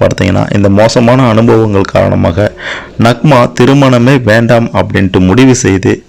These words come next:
தன்னுடைய ஜோதிகாவின், தன்னுடைய தங்கையான ஜோதிகாவின் குழந்தைகளுக்கு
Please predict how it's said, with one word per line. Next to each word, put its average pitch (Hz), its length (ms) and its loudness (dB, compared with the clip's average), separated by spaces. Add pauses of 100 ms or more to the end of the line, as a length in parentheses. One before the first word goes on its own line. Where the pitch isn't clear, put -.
(480)
தன்னுடைய 113 640 2 (220)
ஜோதிகாவின், 131 840 2
தன்னுடைய 101 540 0
தங்கையான 117 460 0
ஜோதிகாவின் 110 640 0
குழந்தைகளுக்கு 117 800 0